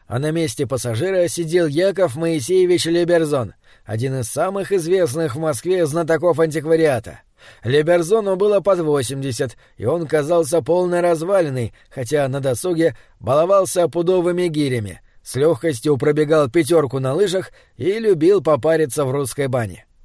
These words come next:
Стикс показал Раптору большой палец и пошел встречать важных гостей.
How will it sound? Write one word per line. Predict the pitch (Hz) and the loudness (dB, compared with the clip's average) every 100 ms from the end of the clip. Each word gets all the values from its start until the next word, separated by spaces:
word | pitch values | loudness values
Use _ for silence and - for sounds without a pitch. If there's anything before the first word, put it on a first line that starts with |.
| - | -20
Стикс | - - 151 147 - | -20 -12 -8 -6 -6
показал | - 131 143 139 156 | -6 -2 -2 0 2
Раптору | 151 170 113 156 147 | 4 2 2 0 2
большой | 143 123 123 117 | 0 -2 -4 0
палец | 185 214 190 - - _ | 2 2 0 -6 -16 _
и | - 156 | -10 -6
пошел | 170 160 180 180 | -2 -2 -2 -4
встречать | 139 156 139 139 170 123 | -4 -6 -6 -2 -2 -2
важных | 120 143 117 139 127 | -2 -2 -2 -4 -4
гостей. | 131 113 - 92 78 | -4 -4 -8 -12 -14